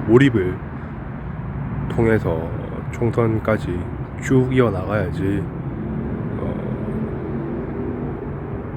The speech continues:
부정한을 위해 일하는 현 정권을 견제할 수 있고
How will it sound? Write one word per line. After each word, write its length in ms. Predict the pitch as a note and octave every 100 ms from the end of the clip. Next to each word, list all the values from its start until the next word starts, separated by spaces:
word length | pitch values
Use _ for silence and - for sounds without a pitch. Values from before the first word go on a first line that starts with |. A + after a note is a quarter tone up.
| - - - - - - - - - -
부정한을 480 | - A2+ A2+ G#2 F#2+
위해 460 | F#2 G#2 G2 G2 - - -
일하는 440 | G#2+ G#2+ G2+ F2+ F2 - - - - - - - - - - - - - - -
현 380 | G#2+ G2 F#2+ F2+ - -
정권을 840 | - A2+ A2+ B2 A2 F#2+ F#2+ G2 - - - - - - - - - - - -
견제할 440 | - G2+ A#2 A2+
수 140 | G#2+ G#2
있고 340 | - F#2+